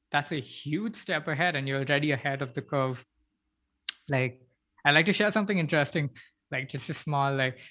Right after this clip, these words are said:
so I recently, like, um, hired my first, like, uh,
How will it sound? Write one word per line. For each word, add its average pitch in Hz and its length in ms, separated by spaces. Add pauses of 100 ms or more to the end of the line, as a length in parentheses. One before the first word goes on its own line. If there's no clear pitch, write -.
so 170 180
I 165 340
recently, 190 840
like, 147 440 (260)
um, 131 600
hired 165 540
my 160 160
first, 151 540
like, 135 400 (320)
uh, 131 420